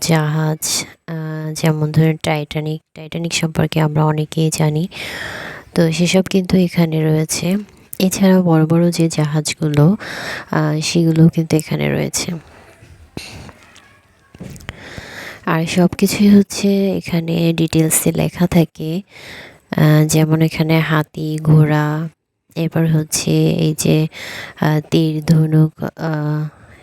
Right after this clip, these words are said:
যা যা রয়েছে সব কিছু কিন্তু এখানে রয়েছে। তো আমরা যদি এগুলো ভালোভাবে দেখতে চাই, সেক্ষেত্রে কিন্তু আমাদের অর্ধেক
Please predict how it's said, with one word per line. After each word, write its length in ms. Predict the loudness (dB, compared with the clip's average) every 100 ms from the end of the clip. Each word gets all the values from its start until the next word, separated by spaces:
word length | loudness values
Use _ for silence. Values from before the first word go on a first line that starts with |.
| -20 -20 -20 -20 -20 -20 -20 -18 -20 -14 -4
যা 280 | 0 2 2
যা 220 | 4 4
রয়েছে 680 | 6 6 4 2 0 0 0
সব 260 | 0 2 2 2
কিছু 220 | -2 0
কিন্তু 280 | 0 2 0
এখানে 320 | 2 2 4
রয়েছে। 480 | 6 4 2 0 -2 -4 -12 -12 -8 2
তো 100 | 4
আমরা 560 | 4 0 -2 2 2
যদি 280 | 4 4 6
এগুলো 260 | 6 6 6
ভালোভাবে 440 | 6 4 4 2
দেখতে 320 | 0 -2 -2
চাই, 140 | 2 2
সেক্ষেত্রে 480 | 2 2 2 2
কিন্তু 160 | 0 2
আমাদের 440 | 0 0 2 0
অর্ধেক 380 | 2 0 0 -4